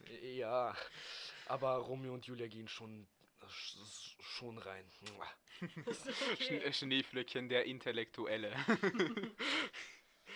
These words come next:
Speaker 3: Ja, äh, ich hab auch nicht, von diesen Büchern nicht gewusst.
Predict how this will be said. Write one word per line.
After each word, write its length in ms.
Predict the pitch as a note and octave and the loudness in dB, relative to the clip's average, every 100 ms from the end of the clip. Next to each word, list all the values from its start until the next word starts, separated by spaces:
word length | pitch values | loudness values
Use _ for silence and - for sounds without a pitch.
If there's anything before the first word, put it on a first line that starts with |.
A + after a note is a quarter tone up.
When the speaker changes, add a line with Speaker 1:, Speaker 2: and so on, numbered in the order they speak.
| - - | -10 -8
Speaker 3:
Ja, 800 | C#3 C3+ B2+ B2+ - A#2+ A2+ A2 | 2 6 6 6 4 6 6 2
äh, 60 | G2 | 0
ich 100 | B2 | 0
hab 100 | B2 | 4
auch 180 | C#3+ | 4
nicht, 260 | D#3+ D3+ C3+ | 2 -4 -4
von 120 | D3 | -4
diesen 540 | C3+ B2+ C3 C3 B2 A#2 | -4 -6 -8 -8 -10 -8
Büchern 300 | B2 - C3 | -6 -2 -2
nicht 200 | B2+ - | -4 -8
gewusst. 500 | B2 A#2 C#3+ - - | -8 -8 -10 -14 -20